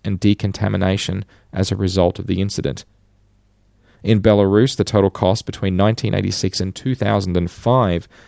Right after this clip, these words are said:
was estimated all-inclusively at a staggering two hundred and thirty-five billion U S dollars in total, factoring in loss of agriculture,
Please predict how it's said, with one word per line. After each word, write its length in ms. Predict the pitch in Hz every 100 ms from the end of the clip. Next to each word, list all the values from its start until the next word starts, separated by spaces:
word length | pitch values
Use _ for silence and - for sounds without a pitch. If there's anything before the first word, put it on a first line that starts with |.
| _
was 180 | 110 95 -
estimated 520 | 120 - 98 90 87 -
all-inclusively 1080 | 139 151 139 123 - 135 127 98 78 62 - _ _ _ -
at 120 | 101
a 40 |
staggering 640 | - - 120 113 104 78 -
two 220 | 117 113
hundred 420 | - 101 101 -
and 160 | 98 -
thirty-five 880 | - 98 - 98 - 98 92 90 _ _ _
billion 440 | 107 98 92 76 101 - _ _
U 260 | 104 101 98
S 160 | 87 -
dollars 380 | 95 90 90
in 260 | - 120 123
total, 500 | - 107 92 107 - - _ _ _
factoring 460 | - 113 - 113 98
in 120 | 98
loss 220 | 95 -
of 100 | 101
agriculture, 720 | - 101 104 - 107 113 117